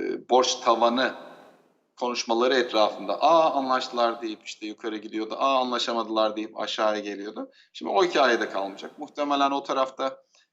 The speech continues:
e, bizim edindiğimiz, e, izlenimlere göre Amerika tarafında,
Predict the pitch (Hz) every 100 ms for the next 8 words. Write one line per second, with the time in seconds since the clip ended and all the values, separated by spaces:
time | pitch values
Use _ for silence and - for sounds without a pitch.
0 | _ 117 113 113 110 113 156 139 123 117
1 | 113 110 104 98 - - 113 104 104 95
2 | 92 117 113 117 110 107 101 95 92 -
3 | 120 110 - - 95 - - - -